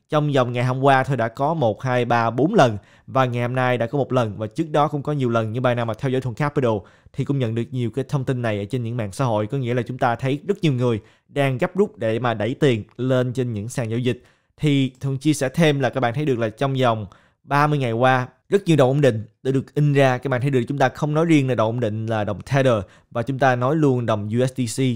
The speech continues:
để chúng ta nhìn vào biểu đồ của Tether đi. Thì các bạn thấy được là trong vòng ba mươi ngày qua thì điều gì đã xảy ra? Các bạn thấy được là đây là cái vốn hóa của đồng Tether.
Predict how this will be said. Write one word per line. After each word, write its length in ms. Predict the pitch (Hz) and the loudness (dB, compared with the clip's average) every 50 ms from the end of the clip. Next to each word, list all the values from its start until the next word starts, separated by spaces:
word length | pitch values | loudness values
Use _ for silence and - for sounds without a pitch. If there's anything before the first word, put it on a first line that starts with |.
| - - _ _ | -4 -10 _ _
để 140 | - 117 113 | -8 -6 -6
chúng 140 | 127 143 - | -6 -4 -2
ta 100 | 143 135 | -2 -2
nhìn 280 | 131 123 123 117 113 | 0 -2 -2 -2 -2
vào 100 | 113 110 | -2 -2
biểu 160 | 107 110 120 | 0 0 0
đồ 200 | 135 135 120 110 | 2 4 4 2
của 140 | 104 - 120 | 2 0 -6
Tether 360 | - - 143 135 131 127 113 | -4 0 0 2 4 2 2
đi. 160 | 110 131 127 113 - - - _ _ _ | 2 0 0 -2 -4 -10 -20 _ _ _
Thì 180 | - 147 139 123 | -2 0 0 2
các 80 | 139 | 0
bạn 100 | 131 127 | 0 2
thấy 100 | 135 139 | 2 2
được 160 | 139 127 120 | 2 2 2
là 100 | 113 113 | 2 0
trong 280 | 107 - - 143 139 139 | -2 -2 -2 -2 -2 0
vòng 160 | 131 127 117 | -2 0 2
ba 140 | 120 123 127 | 2 2 2
mươi 100 | 135 131 | 2 0
ngày 100 | 127 117 | -2 -2
qua 340 | 110 104 120 120 120 120 117 - | 0 2 2 2 2 0 -2 -2
thì 200 | - 139 120 113 | -4 -4 -4 -2
điều 160 | 104 120 120 | -2 -2 0
gì 100 | 107 117 | 0 0
đã 80 | 113 120 | -2 -2
xảy 200 | - - 113 127 | -2 -4 -2 0
ra? 280 | 135 127 120 120 117 113 - | 0 0 0 -2 -4 -6 -8
Các 60 | - | -8
bạn 120 | 120 113 110 | -8 -6 -6
thấy 180 | 127 131 147 | -6 -4 -2
được 180 | 147 123 107 90 | -2 -2 -2 -2
là 160 | 113 110 104 | -2 -2 -2
đây 240 | 101 113 120 127 127 | 0 0 0 0 2
là 160 | 120 117 107 | 2 0 0
cái 180 | - - 127 127 | 0 -2 -2 -2
vốn 260 | 120 110 139 156 175 | 0 0 0 0 2
hóa 320 | 160 156 143 135 147 170 - | 2 2 2 2 2 0 -2
của 60 | 170 | -2
đồng 140 | 139 120 104 | -2 -2 -2
Tether. 360 | - 123 135 123 123 113 98 | -2 0 2 2 2 2 0